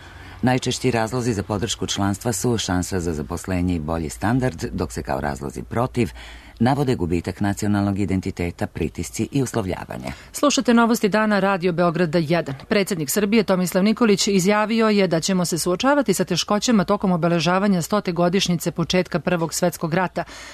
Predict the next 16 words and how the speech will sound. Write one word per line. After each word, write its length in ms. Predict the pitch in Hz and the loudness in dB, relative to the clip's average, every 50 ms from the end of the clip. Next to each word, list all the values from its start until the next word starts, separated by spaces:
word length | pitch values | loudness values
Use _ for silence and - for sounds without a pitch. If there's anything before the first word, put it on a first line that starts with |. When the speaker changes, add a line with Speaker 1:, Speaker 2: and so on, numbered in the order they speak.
| - - | -6 0
Speaker 2:
jer 220 | 233 262 277 262 | 2 4 6 8
neki 240 | 247 254 247 - 196 | 8 6 6 4 2
tvrde 440 | - - 156 196 208 190 190 240 220 | 0 2 0 2 2 2 2 2 2
da 120 | 165 170 | 2 2
je 140 | 160 160 160 | 0 0 0
Srbija 480 | - - - 180 175 165 196 220 214 190 | -2 0 0 0 0 2 2 2 2 2
organizovala 680 | 170 156 175 175 180 185 151 180 180 165 170 165 165 | 2 0 0 0 0 0 0 0 2 2 2 2 2
sarajevski 480 | - - 170 170 170 165 151 - - 170 | 2 0 0 2 0 0 -2 0 0 -2
atentat 500 | 165 - 185 190 190 190 - 196 160 - | 0 2 2 2 2 2 2 0 -2 0
koji 180 | - 254 254 | 0 2 2
je 60 | 240 196 | 2 4
bio 160 | 220 208 175 | 2 2 2
povod 340 | - - 175 170 170 165 151 | 2 2 2 4 4 2 0
za 280 | 160 143 143 160 151 151 | -2 0 0 2 2 2
Veliki 380 | 147 151 143 147 - - 160 | 0 0 -2 -4 -4 -4 -6
rat. 260 | 156 - - - - | -4 -4 -6 -8 -12